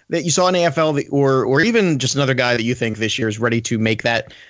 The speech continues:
that jump to be like the Chris Paddack was last year and guys that can really make significant fantasy contributions in rotations in twenty twenty? Who, who are some of those names that you think are ready to make that jump? Because I know every year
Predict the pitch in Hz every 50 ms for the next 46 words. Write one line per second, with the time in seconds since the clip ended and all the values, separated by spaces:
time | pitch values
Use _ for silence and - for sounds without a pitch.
0 | _ - 143 139 123 127 120 - 139 135 131 131 113 - - - 123 120 113 123
1 | 123 123 123 120 120 120 120 123 131 123 - 139 117 - - - 123 120 120 123
2 | - 127 123 120 110 117 117 117 117 120 - - 113 113 110 107 117 113 117 117
3 | 113 120 - 117 113 113 123 127 127 123 123 127 120 - - 127 117 127 131 143
4 | 151 151 143 175 147 165 151 - - - - 139 135 131 131 127 135 120 - 127
5 | 123 120 113 101 107 113 113 - - 113 107 110 98 - - - - - - -
6 | _ 143 147 147 147 135 139 135 127 - - - 117 113 113 - 113 110 101 110
7 | 101 98 - - 117 107 107 101 - 117 107 92 92 95 131 160 175 - - -
8 | - _ 170 180 190 - 196 180 175 170 160 127 127 135 131 131 131 113 110 113
9 | 120 113 131 120 127 117 113 120 117 110 117 113 - - 117 107 110 110 117 113
10 | - 127 120 110 - 107 107 123 117 110 101 104 98 110 110 120 143 160 175 175
11 | 165 170 160 160 160 160 156 151 143